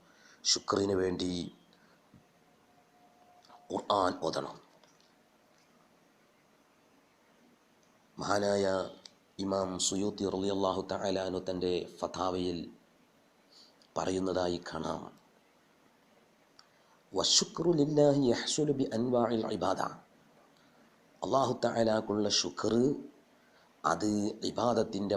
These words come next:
പല ഇനങ്ങളെ കൊണ്ടും ലഭ്യമാകും. ഇബാദത്തിൻ്റെ പല ഇനങ്ങൾ എന്നതിന് ഉദാഹരണം മഹാനവർകൾ പറയുന്നത് ഒന്ന് സുജൂദാണ്, മറ്റൊന്ന് നോമ്പാണ്, മറ്റൊന്ന് സ്വതക്കയാണ്,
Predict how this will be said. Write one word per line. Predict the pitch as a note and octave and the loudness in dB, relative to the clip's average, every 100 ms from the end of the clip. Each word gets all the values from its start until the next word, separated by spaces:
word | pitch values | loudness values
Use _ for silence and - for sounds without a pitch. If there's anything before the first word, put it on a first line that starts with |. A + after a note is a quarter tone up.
| - | 0
പല | E2+ G2 - | 0 0 0
ഇനങ്ങളെ | G2+ A#2 A#2 G#2 G2 | 0 2 2 2 0
കൊണ്ടും | G2 F#2 F#2 F2+ F#2 | -2 -2 -2 0 -4
ലഭ്യമാകും. | F2+ F2+ D2 D2 - - _ _ _ _ _ _ _ _ - _ _ _ _ | -2 -2 -2 -4 -8 -16 _ _ _ _ _ _ _ _ -20 _ _ _ _
ഇബാദത്തിൻ്റെ | - A#2 D#3+ D#3+ E3 D3+ C#3+ | -8 -2 2 2 2 2 2
പല | B2+ C#3 - | 2 0 2
ഇനങ്ങൾ | C#3 C#3+ C#3+ C#3 | 2 4 6 4
എന്നതിന് | C#3 C3+ C3 C3 | 4 2 2 0
ഉദാഹരണം | B2 C3 B2+ B2 B2 B2 | 2 2 2 0 0 0
മഹാനവർകൾ | A#2+ A#2+ A#2 A2+ A#2 | 0 2 2 2 2
പറയുന്നത് | A#2 A2 A2+ A2 G#2+ G#2 - | 0 0 0 0 0 -2 -4
ഒന്ന് | G#2 G2+ G2+ G2 | -6 -4 -4 -4
സുജൂദാണ്, | - F#2 G2 G2 E2 - - _ _ _ _ _ _ - _ _ - | -6 -6 -6 -2 -4 -6 -20 _ _ _ _ _ _ -20 _ _ -10
മറ്റൊന്ന് | F2 - G2+ G2+ F#2+ F#2 | -8 -2 -2 0 -4 0
നോമ്പാണ്, | F#2+ G#2+ F#2 E2+ - - _ - _ _ _ - _ - | 2 2 0 -4 -6 -20 _ -20 _ _ _ -20 _ -10
മറ്റൊന്ന് | F#2+ G2+ F#2+ F#2+ - | -6 -2 -2 0 2
സ്വതക്കയാണ്, | F#2+ G2+ - C3+ A2 F#2 F2+ | 2 0 0 0 0 0 -4